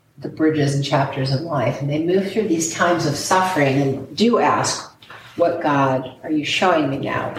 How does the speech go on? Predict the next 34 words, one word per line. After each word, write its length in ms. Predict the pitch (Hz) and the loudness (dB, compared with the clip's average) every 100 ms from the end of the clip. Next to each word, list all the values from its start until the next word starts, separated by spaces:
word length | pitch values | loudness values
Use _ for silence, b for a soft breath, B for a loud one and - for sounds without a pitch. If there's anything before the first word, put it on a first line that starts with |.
| - | 0
Where 200 | 160 165 | 2 2
do 120 | 151 | 0
I 140 | 139 | -2
turn? 580 | - - 156 131 120 143 | -4 -2 0 0 -2 -2
Life, 500 | 151 156 160 - - _ _ _ - | 2 4 2 -2 -10 _ _ _ -2
what 160 | 165 | 0
are 40 | 156 | 0
you 160 | 143 | -2
revealing?" 440 | 135 127 131 120 123 | -2 0 2 2 0
They 120 | 135 | 0
go 180 | 165 165 | 2 2
to 80 | |
the 220 | 147 123 120 | 2 0 -2
deeper 600 | 156 - 135 127 131 - _ - | -4 -2 0 0 -2 -10 _ -2
level 500 | 175 151 120 127 - | 0 0 0 -4 -6
of 60 | - | -4
life. 500 | 202 - - - B B B B B B _ _ - - - - 165 | -2 -2 -6 -10 B B B B B B _ _ -20 -20 -12 -6 0
They 120 | 196 | 2
have 240 | 240 269 190 | 2 2 2
a 40 | |
breakthrough. 500 | 156 160 - - - - B B B B - | 2 0 -2 -6 -6 -8 B B B B -2
And 320 | 165 156 156 156 - - - - | 2 2 2 -2 -8 -10 -12 -10
much 340 | 165 160 160 - | -2 0 0 2
as 400 | 175 165 160 147 | 2 2 0 -8
with 140 | 147 | -12
trauma, 480 | - 190 175 147 135 | -6 -2 0 0 -2
with 100 | - | -2
despair 520 | 147 - - 143 151 | -6 -6 -4 -2 0
and 100 | 143 | -2
disappointment 640 | 131 - - - 196 165 151 | -6 -10 -12 -6 -4 -2 -2
and 260 | 139 143 | -4 -6
depression, 580 | 160 - 208 220 - - B B B - | -12 -2 -2 0 -2 -4 B B B 0
there's 240 | 170 170 | 2 2
a 120 | 160 | 0